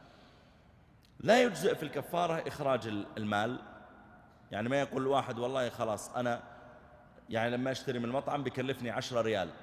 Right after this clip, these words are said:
المسكين الواحد، أنا بعطيه مائة ريال لعائلة فقيرة، خلاص هذا عن مائة، ع-، عن عشرة مساكين." نقول: "لا، الله تعالى يقول إطعام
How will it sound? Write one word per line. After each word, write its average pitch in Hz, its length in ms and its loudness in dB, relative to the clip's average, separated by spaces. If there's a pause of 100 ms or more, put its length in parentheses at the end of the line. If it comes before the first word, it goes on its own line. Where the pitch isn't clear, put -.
المسكين 104 540 -4
الواحد، 131 400 0 (400)
أنا 151 140 2
بعطيه 123 500 -2 (120)
مائة 131 340 -2
ريال 135 360 0 (420)
لعائلة 120 440 0
فقيرة، 160 380 -4
خلاص 131 360 -4
هذا 113 320 0 (520)
عن 117 220 2
مائة، 110 240 0 (180)
ع-، 101 260 -4
عن 117 140 0
عشرة 120 360 -2
مساكين." 117 480 -2
نقول: 120 320 -2
"لا، 85 120 -4 (240)
الله 139 180 2
تعالى 135 300 0
يقول - 260 0
إطعام 104 560 0